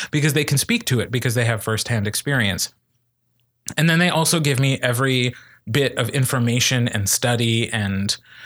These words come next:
uh, you know, anecdote and, and history to just shut down nonsense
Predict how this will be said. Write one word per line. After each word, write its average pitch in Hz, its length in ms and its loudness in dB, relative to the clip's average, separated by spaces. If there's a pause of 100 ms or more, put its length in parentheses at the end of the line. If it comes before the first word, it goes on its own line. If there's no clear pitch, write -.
uh, 104 460 -2 (420)
you 135 140 0
know, 113 180 -2
anecdote 127 800 0
and, 107 240 -2
and 104 280 -4
history 123 1120 0 (720)
to 156 140 2
just 139 420 0
shut - 320 0
down 107 320 0
nonsense 95 840 -2